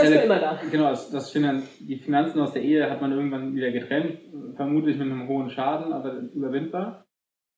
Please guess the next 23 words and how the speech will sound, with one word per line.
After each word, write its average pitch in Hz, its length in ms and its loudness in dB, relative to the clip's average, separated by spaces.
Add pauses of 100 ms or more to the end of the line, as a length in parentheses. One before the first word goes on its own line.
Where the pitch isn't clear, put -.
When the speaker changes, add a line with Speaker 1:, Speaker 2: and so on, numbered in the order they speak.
(120)
Speaker 1:
Aber 135 180 -4
so 135 80 -4
ein 135 80 -2
Kind 160 300 -4
ist 160 200 -8
halt 175 160 -2
das 175 140 -8
Leben 196 180 -2
lang 175 220 -4
da, 101 140 -4
ne? 185 320 -6 (200)
Speaker 2:
Ja. 190 220 -12 (440)
Ja, 262 140 -2
aber 214 280 2
also 214 180 2
was 233 160 6
wir 226 60 4
damit 226 240 6
eigentlich 202 260 2
sagen 233 220 4
wollen, 226 160 8
es 220 100 -2
gibt 214 220 -8